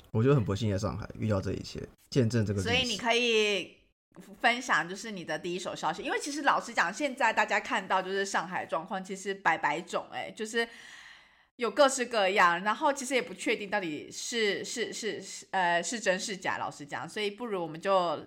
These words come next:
Speaker 2: 请一个就是 <laughs> 亲眼见证、亲身经历这一切的人来说说现在的状况怎么样？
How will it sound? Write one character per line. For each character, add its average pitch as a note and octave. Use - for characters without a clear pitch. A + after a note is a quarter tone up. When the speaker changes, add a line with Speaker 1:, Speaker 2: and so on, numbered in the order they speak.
Speaker 2:
请 -
一 E3+
个 F#3
就 F3+
是 G3
<laughs> -
亲 F4+
眼 G3
见 A#3+
证、 F#3
亲 D#4
身 C#4
经 A#3+
历 G#3+
这 A#3
一 F3+
切 F#3+
的 D#3+
人 D3+
来 E3+
说 G3
说 F#3+
现 G3+
在 F3+
的 E3
状 D3+
况 C#3+
怎 F3
么 D3
样？ D3+